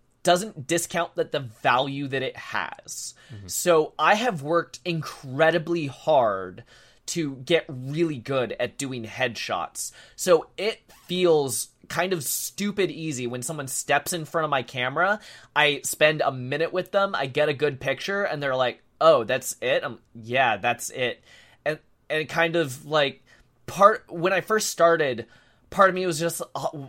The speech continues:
Speaker 1: like, "All I did was click a button. Why am I charging so much for this?" Well, there,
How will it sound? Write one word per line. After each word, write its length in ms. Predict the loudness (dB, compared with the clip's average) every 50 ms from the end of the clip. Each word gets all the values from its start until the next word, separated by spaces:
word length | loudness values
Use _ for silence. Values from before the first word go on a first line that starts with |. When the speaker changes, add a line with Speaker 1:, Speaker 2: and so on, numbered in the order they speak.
| _ -4
Speaker 1:
like, 220 | -2 -2 -2 -2 -2
"All 160 | -2 2 2
I 60 | 2 2
did 160 | 2 0 -2
was 140 | -2 -6 -8
click 220 | -6 -8 -6 -6
a 60 | -6 -6
button. 760 | 0 2 2 2 2 -2 -14 -12 -12 -12 -12 -12 -12 -8 -2
Why 220 | 2 2 4 4 4
am 100 | 4 2
I 120 | 2 0
charging 440 | 0 0 0 0 0 -2 -6 -10 -8
so 160 | -4 -4 -2
much 280 | 2 2 2 2 0 -4
for 120 | -6 -4
this?" 400 | -2 0 -2 -2 -2 -4 -6 -8 _ -20 _ _ _ _ _ _ _ _ -6
Well, 480 | 4 4 6 6 6 4 2 0 _ _ _ -16
there, 580 | -14 -4 0 2 4 4 4 2 0 -2 -8